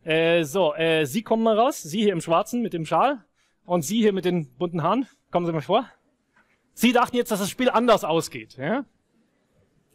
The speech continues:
Wir machen wieder das Gla-, was, was mögen Sie lieber? Äh, Snickers oder Milky Way?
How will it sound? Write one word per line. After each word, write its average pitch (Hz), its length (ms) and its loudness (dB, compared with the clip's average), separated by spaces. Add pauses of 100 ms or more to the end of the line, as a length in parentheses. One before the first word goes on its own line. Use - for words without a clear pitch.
(440)
Wir 170 100 2
machen 247 260 2
wieder 247 120 4
das 208 200 2
Gla-, 185 280 -2
was, - 280 -2 (100)
was 202 220 -2
mögen 262 280 2
Sie 220 100 4
lieber? 226 480 2
Äh, 185 320 2 (180)
Snickers 262 440 0
oder 233 140 2
Milky 208 300 2
Way? 135 240 -4